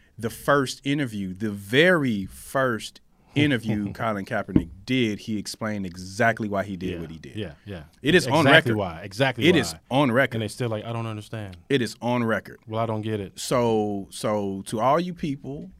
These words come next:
Speaker 1: that are out here giving these messages saying that you need to be educated and you're looking to your black friends to educate you, it is not our job to educate you.
Speaker 2: Yeah, so basically he's saying, "Are you stupid or slow?"
Speaker 1: Yeah, there's
Speaker 2: It's
Speaker 1: plenty
Speaker 2: one of
Speaker 1: of
Speaker 2: the two.
Speaker 1: information out here. There's been videos for years.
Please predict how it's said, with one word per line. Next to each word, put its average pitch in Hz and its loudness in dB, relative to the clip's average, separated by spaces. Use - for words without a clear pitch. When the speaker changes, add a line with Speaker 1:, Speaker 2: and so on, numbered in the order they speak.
Speaker 1:
that 110 0
are 101 0
out 104 2
here 104 -2
giving 104 -2
these 123 -2
messages 110 -4
saying 104 -2
that 98 -4
you 101 -4
need 95 -4
to 101 -10
be 95 -6
educated 110 -8
and 104 -2
you're 104 2
looking 107 0
to 110 -4
your 101 -2
black 104 -2
friends 104 -6
to - -10
educate 107 -4
you, 139 -6
it 113 -4
is 98 -6
not 101 -4
our 98 -2
job 95 -4
to 90 -12
educate 87 -12
you. 85 -12
Speaker 2:
Yeah, 95 -6
so 101 -8
basically 120 2
he's 110 0
saying, 104 0
"Are 98 0
you 95 -2
stupid 110 0
or 92 0
slow?" 82 -2
Speaker 1:
Yeah, 104 0
there's 113 2
Speaker 2:
It's - -12
Speaker 1:
plenty 127 4
Speaker 2:
one 175 10
of 139 4
Speaker 1:
of 120 0
Speaker 2:
the 123 2
two. 127 6
Speaker 1:
information 107 0
out 101 -4
here. 92 -6
There's 95 -6
been 95 -6
videos 107 0
for 107 -6
years. 92 -2